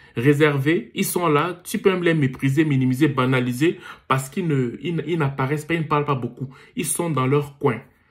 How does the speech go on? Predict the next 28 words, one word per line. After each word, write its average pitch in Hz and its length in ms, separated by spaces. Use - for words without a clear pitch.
Mais 135 200
quand 214 280
tu 214 120
as 175 60
un 170 40
projet 147 360
sincère 143 600
et 127 100
que - 80
tu - 120
t'approches 139 400
d'eux, 143 80
ils 156 80
vont 156 120
vraiment 139 280
vouloir 139 460
t'écouter - 600
et 131 140
t'apporter 131 380
le 147 80
soutien 139 200
dont 147 140
tu 139 140
as 123 80
besoin. 113 440
Mais 113 120
par 123 260
contre, 208 340